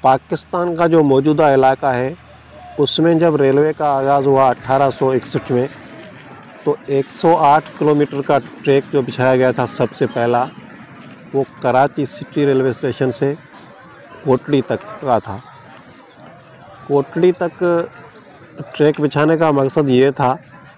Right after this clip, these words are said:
कि एक तो आगे दरिया पर पुल नहीं थे, अभी जो ये मेहरान ब्रिज बना हुआ है, ये उस वक्त नहीं बना हुआ था, तो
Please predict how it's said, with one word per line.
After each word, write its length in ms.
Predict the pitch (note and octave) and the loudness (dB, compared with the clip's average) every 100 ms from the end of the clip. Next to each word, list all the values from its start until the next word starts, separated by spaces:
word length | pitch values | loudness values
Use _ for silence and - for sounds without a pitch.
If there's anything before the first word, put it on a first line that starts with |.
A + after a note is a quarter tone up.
| _ - - | _ -20 -10
कि 120 | D#3 D3 | -6 0
एक 200 | C#3+ C#3+ - | 0 0 -2
तो 100 | D#3+ | 2
आगे 320 | C3+ C#3+ D#3 | 2 2 2
दरिया 320 | B2+ B2+ C#3 | 4 4 2
पर 160 | D3 C#3+ | 0 -4
पुल 320 | - C#3+ C#3+ | 0 2 2
नहीं 180 | C#3+ C3+ | 2 0
थे, 140 | C3+ | -2
अभी 240 | B2 B2+ | -2 0
जो 280 | C3+ C#3 C3 A#2 - - - - - | 4 4 2 -2 -16 -20 -20 -16 -6
ये 80 | B2+ | -2
मेहरान 500 | A#2 B2 C3 C#3+ C#3+ | 0 2 2 2 2
ब्रिज 220 | B2 B2 | 0 0
बना 220 | B2+ B2+ | 0 2
हुआ 240 | C3 C3 C#3 | 4 4 2
है, 100 | D3 | 2
ये 120 | C3+ | 0
उस 200 | B2+ - | 0 0
वक्त 220 | C3+ - | -2 0
नहीं 160 | B2 A#2+ | -2 0
बना 180 | A2+ G#2+ | 2 2
हुआ 220 | G#2 G2+ | 2 0
था, 160 | G2+ A2+ - - - - - - - - - - | -4 -10 -14 -20 -20 -20 -20 -20 -20 -20 -20 -8
तो 300 | D3+ D3 C#3+ | -2 0 -2